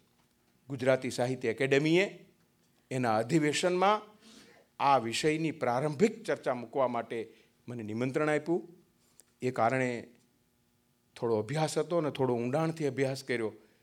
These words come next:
અને વીસેક જેટલા સામયિકો વિશે વિગતે વિચારવાનું બન્યું,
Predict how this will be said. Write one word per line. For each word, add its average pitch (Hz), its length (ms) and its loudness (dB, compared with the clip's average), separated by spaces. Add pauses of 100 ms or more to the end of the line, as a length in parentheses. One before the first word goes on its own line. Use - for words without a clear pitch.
(240)
અને 113 140 -6
વીસેક 196 520 2
જેટલા 135 300 -4
સામયિકો 110 540 -6
વિશે 87 360 -14 (1040)
વિગતે 120 360 -4
વિચારવાનું 131 560 -2
બન્યું, 143 260 -6